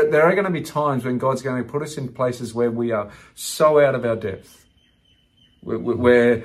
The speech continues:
Speaker 1: the context is not natural. And Paul writes about this and says, "You know, um, I'll become whatever I can become to win some." There's a desperation,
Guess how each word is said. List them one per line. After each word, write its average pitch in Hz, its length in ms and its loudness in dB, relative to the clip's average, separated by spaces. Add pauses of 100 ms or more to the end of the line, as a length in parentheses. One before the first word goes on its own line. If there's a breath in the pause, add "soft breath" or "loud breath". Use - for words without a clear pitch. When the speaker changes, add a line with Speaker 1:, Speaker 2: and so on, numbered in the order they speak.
(100)
Speaker 1:
the 123 100 -2
context 147 580 -2
is 113 140 -4
not 131 460 0
natural. 117 640 -4
And 113 180 -4
Paul 151 320 4
writes 127 380 4
about 113 300 -8
this 107 180 -8
and 113 80 -8
says, 113 280 -10
"You 180 80 -2
know, 175 240 -2 (520 soft breath)
um, 143 520 -8 (920)
I'll 190 180 4
become 151 400 -2
whatever 131 460 0
I 131 100 0
can 120 220 -8
become 107 640 -10 (960)
to 117 100 -8
win 110 200 -6
some." 101 320 -8 (160 loud breath)
There's 127 100 -2
a 143 80 2
desperation, 139 880 2